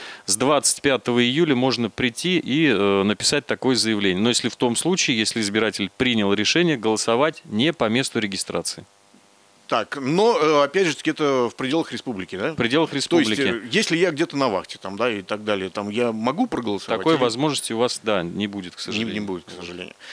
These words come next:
Speaker 2: То есть, если я вот именно, э, где-то там же в, в Уфе, да, ты прописан в Кумертау, а проголосовать, э, желаешь в Уфе, да, то, то, то это
Speaker 1: На
Speaker 2: возможно.
Speaker 1: территории
Speaker 2: На территории
Speaker 1: республики,
Speaker 2: республики.
Speaker 1: да.
Speaker 2: Понятно. Так, да, что для этого нужно?
Speaker 1: И,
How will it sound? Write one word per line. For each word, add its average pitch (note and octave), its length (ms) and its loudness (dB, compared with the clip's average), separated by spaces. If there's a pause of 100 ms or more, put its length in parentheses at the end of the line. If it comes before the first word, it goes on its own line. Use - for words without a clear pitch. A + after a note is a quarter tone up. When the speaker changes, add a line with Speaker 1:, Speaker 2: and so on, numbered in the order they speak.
(180)
Speaker 2:
То D3+ 80 0
есть, C#3+ 140 -2
если F#3 240 0
я D#3+ 60 2
вот B2 200 -2
именно, G2+ 420 -4
э, G#2 220 -10
где-то A2+ 300 -4
там G2+ 160 -8
же G#2 140 -8
в, G2 360 -8
в A#2+ 160 -6
Уфе, A3 240 -2
да, D3+ 200 0
ты - 120 -8
прописан A#2 420 -6
в - 40 -14
Кумертау, C3 640 0
а - 20 -2
проголосовать, A2 580 -8
э, G2 400 -8
желаешь G#2 320 -6
в A#2 60 -10
Уфе, F3+ 260 -6
да, C#3+ 200 -2
то, C3+ 140 -8
то, D#3 180 -8
то E3 100 0
это - 140 -2
Speaker 1:
На - 80 2
Speaker 2:
возможно. D3 240 2
Speaker 1:
территории D3 260 2
Speaker 2:
На D3+ 80 0
территории D3 400 2
Speaker 1:
республики, A2 300 -6
Speaker 2:
республики. F#2 200 -8
Speaker 1:
да. - 120 -20 (320)
Speaker 2:
Понятно. B2+ 420 0 (320)
Так, - 440 -4
да, A#2 280 0
что - 200 0
для D#3 120 0
этого G#2 180 -4
нужно? F2+ 300 -10 (100)
Speaker 1:
И, D3 340 4